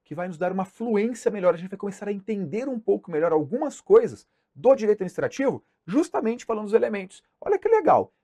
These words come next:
Não bastasse cair bastante em prova, a gente aprende coisas aqui que vai deixando a gente mais ninja na matéria. Bora lá? Bora!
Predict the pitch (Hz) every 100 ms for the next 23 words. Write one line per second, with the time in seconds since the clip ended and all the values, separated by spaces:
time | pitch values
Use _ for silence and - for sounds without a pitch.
0 | - 156 262 381 339 - - 180 - 180
1 | 143 143 131 123 - 123 110 95 123 185
2 | 208 107 _ _ - 135 180 185 175 170
3 | 147 - 160 143 143 185 185 165 156 156
4 | 165 160 - 156 185 120 135 156 143 151
5 | _ _ - 135 147 - 110 101 95 107
6 | 147 139 170 302 _ _ - 82 80 139
7 | 139